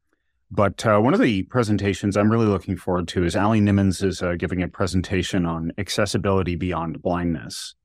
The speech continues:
Um, and just, uh, the abstract notes that when we speak of web accessibility, our minds can immediately go to optimizing for the visually impaired.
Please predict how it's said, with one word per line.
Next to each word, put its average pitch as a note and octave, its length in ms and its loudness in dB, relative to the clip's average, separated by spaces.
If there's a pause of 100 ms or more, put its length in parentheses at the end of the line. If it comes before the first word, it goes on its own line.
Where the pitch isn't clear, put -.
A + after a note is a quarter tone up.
(480)
Um, D#2+ 380 -2 (160)
and G2 280 2 (100)
just, C#3 320 0
uh, A2+ 120 4
the G#2 180 2
abstract G2+ 640 -2
notes F#2+ 320 -2
that F2 380 -4 (480)
when G#2+ 300 2
we G2+ 60 4
speak - 320 0
of A#2+ 120 0
web G2+ 200 4
accessibility, E2+ 1000 -2
our G#2 120 2
minds G2+ 380 4
can G#2+ 160 0
immediately G2+ 480 2
go G2 240 0
to F#2+ 160 -2
optimizing F2 680 0
for F2+ 140 -6
the D2+ 80 -8
visually D#2 420 -2
impaired. C#2+ 600 -10